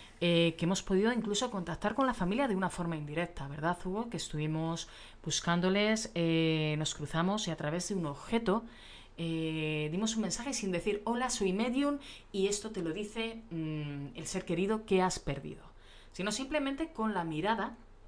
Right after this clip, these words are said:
ese espíritu, eh, como que, eh, utilizó mi materia para mirar a los ojos de ese familiar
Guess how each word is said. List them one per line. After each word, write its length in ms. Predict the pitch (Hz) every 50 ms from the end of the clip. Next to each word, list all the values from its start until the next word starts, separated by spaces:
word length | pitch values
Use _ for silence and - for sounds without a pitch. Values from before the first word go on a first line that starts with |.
| - - - - - - - - - - - - - - - - - - - - - - - -
ese 400 | - 170 165 - 180 175 - - - - - -
espíritu, 720 | 147 143 - - - 220 247 233 208 - - 190 247 - - - - - - - - - - - - - - - - - - - - - - -
eh, 320 | 175 180 180 180 175 165 -
como 300 | - 196 202 220 220 -
que, 280 | 233 233 240 240 233 - - - - - - -
eh, 580 | 165 180 180 175 175 170 170 170 165 - - -
utilizó 360 | 190 185 - 180 - - 226
mi 120 | 262 262 233
materia 640 | 185 160 151 - - 240 277 254 196 185 226 - 233 - - - - - - - - - -
para 180 | - 175 196 202
mirar 280 | 185 175 190 214 240
a 40 | 277
los 260 | 269 220 190 - -
ojos 480 | 214 233 233 233 269 269 254 - - - - - - - - - - - - - - - - -
de 240 | 160 156 147 151 156
ese 180 | 160 - 254
familiar 680 | 233 - 180 143 143 139 147 185 220 226 - - -